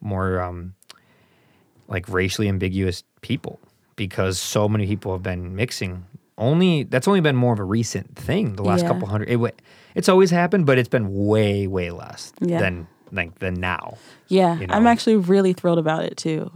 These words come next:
Speaker 2: because I
Speaker 1: Yeah?
Speaker 2: just, I, well, I just love the idea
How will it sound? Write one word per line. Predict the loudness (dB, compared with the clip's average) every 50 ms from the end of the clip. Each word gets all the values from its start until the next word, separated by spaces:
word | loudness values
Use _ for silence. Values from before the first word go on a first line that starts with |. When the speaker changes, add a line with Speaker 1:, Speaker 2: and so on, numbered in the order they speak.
| -14 -8
Speaker 2:
because | -6 -6 -2 -2 -2 0
I | 2 2 4
Speaker 1:
Yeah? | 4 4 4 2
Speaker 2:
just, | 2 2 2
I, | 2 2
well, | 4 4 6 6
I | 6 4
just | 2 0 -2 0
love | 2 2 4 6 4 4 2 0 -4 -8 -10 -8
the | -2 0 2 2
idea | 2 2 0 0 0 2 2 2 2